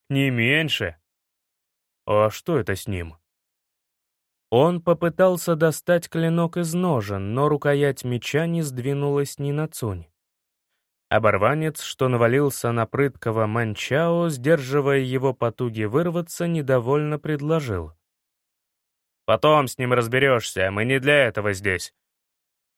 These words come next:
А после, оглядевшись, громко скомандовал. "Давайте всех в сбор, в одно место,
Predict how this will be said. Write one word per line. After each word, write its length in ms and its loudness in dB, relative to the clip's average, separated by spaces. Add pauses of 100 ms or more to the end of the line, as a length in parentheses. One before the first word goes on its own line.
(300)
А 100 2
после, 520 0
оглядевшись, 760 -2
громко 400 0
скомандовал. 800 -2 (640)
"Давайте 480 4
всех 380 0
в 80 -6
сбор, 480 4
в 80 4
одно 220 2
место, 560 -2